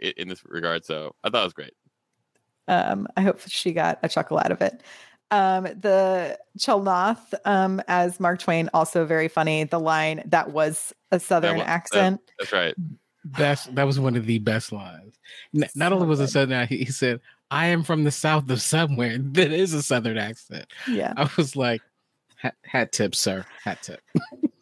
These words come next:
Speaker 2: Truly, um, which is from the,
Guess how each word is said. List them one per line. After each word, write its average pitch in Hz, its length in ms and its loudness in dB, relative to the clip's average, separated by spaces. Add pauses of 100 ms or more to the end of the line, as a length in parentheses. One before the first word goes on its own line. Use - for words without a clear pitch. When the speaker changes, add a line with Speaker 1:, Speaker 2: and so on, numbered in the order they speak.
(320)
Speaker 2:
Truly, 185 600 0
um, 185 340 2
which 220 180 0
is 240 160 -2
from 247 380 0
the, 202 500 2